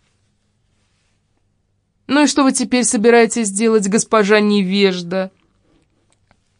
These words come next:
«Послушаю сердечный ритм ребенка», холодно ответила Трикси, стараясь не поддаваться на провокации.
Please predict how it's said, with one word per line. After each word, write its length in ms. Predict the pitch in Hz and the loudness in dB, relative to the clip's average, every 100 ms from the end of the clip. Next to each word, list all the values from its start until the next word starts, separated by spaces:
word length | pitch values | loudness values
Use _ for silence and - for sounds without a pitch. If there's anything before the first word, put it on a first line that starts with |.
| _ _ - | _ _ -12
«Послушаю 480 | 139 170 208 202 175 | -8 -6 -4 -2 -2
сердечный 540 | 151 151 170 - 151 | -2 -2 -4 -2 -4
ритм 240 | 147 170 | -4 -4
ребенка», 520 | 165 151 139 139 - 143 _ _ _ _ _ _ | -4 -4 -4 -6 -8 -16 _ _ _ _ _ _
холодно 380 | - 151 143 143 | -6 -4 -2 -4
ответила 400 | 139 143 151 143 | -4 -4 -4 -6
Трикси, 320 | 185 208 180 | -6 -6 -6
стараясь 400 | - 165 175 - | -4 0 0 -2
не 100 | 170 | -4
поддаваться 600 | 165 147 147 147 143 151 | -4 -4 -2 -4 -4 -6
на 100 | 147 | -6
провокации. 720 | 147 147 143 - - - | -4 -6 -6 -10 -10 -12